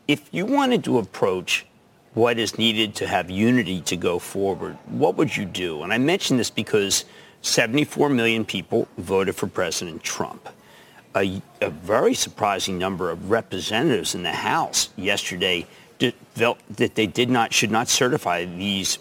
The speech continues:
results. Some senators did. Uh, it, there seems to be, I can't think of one, maybe you've got it, a way to unify the nation. I'm not asking for an end of political discussion,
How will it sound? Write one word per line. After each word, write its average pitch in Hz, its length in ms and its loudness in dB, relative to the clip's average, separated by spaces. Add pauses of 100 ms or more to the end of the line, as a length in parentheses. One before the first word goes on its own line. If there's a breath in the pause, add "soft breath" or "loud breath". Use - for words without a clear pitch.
results. 104 480 0
Some 95 280 -2
senators 131 560 2
did. 85 280 -4 (520 loud breath)
Uh, 101 200 4 (120)
it, 151 400 -4
there 165 260 4
seems 214 380 4
to 190 100 0
be, 160 400 4
I 147 240 4
can't 208 320 2
think 160 240 0
of 127 100 4
one, 95 180 -2
maybe 165 280 2
you've 165 320 2
got 104 320 2
it, 76 140 -8 (400 soft breath)
a 131 80 4
way 139 360 4
to 160 80 4
unify 127 920 4
the 117 200 0
nation. 113 640 2
I'm 113 240 2
not 196 240 4
asking 190 380 2
for 123 200 2
an 117 180 -4
end 135 280 2
of 113 160 0
political 120 420 2
discussion, - 640 -4